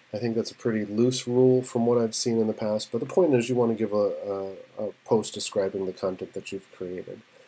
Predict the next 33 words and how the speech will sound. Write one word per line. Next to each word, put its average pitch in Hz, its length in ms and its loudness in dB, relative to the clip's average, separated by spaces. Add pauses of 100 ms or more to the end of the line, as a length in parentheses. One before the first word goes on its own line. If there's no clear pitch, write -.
(340)
Um, 92 420 -8
I've 101 100 -8
seen 107 180 0
a 98 80 2
number 120 560 4
of 113 160 -4
posts 113 340 2
that 104 300 -2 (440)
have 104 160 -2
been, 98 320 0
uh, 95 240 -2
submitted 107 680 0
that 98 100 -2
have 95 120 -4
done 95 180 -2
very 120 380 2
well 107 260 4
if - 220 -12
you 104 100 -6
use 104 180 -6
these 101 220 -6
steps, - 560 -6 (100)
and, 95 580 -8 (460)
um, 87 340 -12
it's - 120 -12
pretty 104 240 -4
straightforward. 92 720 -4
So 98 180 -6
if 92 80 -14 (440)
you 101 80 -4
have 120 140 2
any 147 120 6
questions, 160 540 2